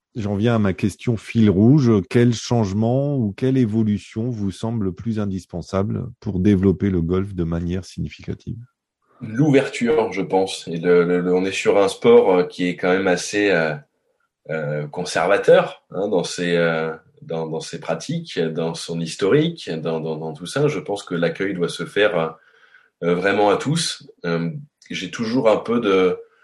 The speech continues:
Speaker 2: de mal quand même avec la démocratisation, non pas dans le sens que ça doit pas être pour tout le monde, c'est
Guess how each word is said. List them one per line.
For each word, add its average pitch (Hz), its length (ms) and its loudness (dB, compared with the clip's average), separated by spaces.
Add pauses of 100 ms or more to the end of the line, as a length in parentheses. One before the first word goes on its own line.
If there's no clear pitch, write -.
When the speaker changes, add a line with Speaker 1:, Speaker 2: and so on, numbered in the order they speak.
(200)
Speaker 2:
de 85 280 -6
mal 110 300 2
quand 101 120 -2
même 104 160 2
avec 90 180 0
la 92 60 0
démocratisation, 101 1160 0
non 101 160 -2
pas 98 140 0
dans 98 100 0
le 95 60 -4
sens 113 240 -4
que - 80 -16
ça 87 140 -12
doit 87 180 0
pas 95 100 -2
être - 320 -6 (560)
pour - 220 -8
tout 117 100 -4
le 113 60 -4
monde, 127 480 2
c'est 113 920 -6